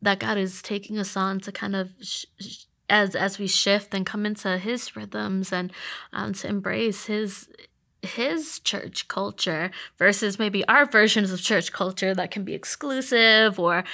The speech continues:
whatever else we might make of it. But what is it, I'm wondering, what does it practically look like to make decisions that shift towards, um,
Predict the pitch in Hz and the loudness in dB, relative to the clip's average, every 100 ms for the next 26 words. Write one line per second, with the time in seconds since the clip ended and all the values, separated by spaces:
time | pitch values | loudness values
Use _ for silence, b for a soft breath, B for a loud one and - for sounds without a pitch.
0 | B B - 554 494 339 269 254 262 254 | B B 8 10 10 8 8 6 2 2
1 | 226 208 - 208 214 247 196 190 208 269 | 4 4 4 2 4 2 2 2 0 -2
2 | 392 392 466 - 262 277 330 392 302 233 | -2 0 0 2 2 0 0 0 2 2
3 | 311 - - - - 214 220 - 254 254 | 0 -2 -4 -8 2 2 2 -4 -8 -4
4 | 233 190 185 160 - - 127 - - - | -4 -4 -6 -6 -10 -10 -8 -8 -10 -14
5 | B B B B - 226 208 196 196 196 | B B B B -6 -2 2 2 0 -2
6 | 185 - - 185 170 165 - 196 196 - | -4 -4 -6 -6 -4 -6 -10 -12 -10 -8
7 | 185 - - - - 202 196 - - 180 | -6 -6 -4 -2 0 0 -2 -16 -6 -2
8 | 185 180 175 - - B B B - 170 | -2 -4 -4 -6 -6 B B B -6 -4
9 | 175 175 | -4 -8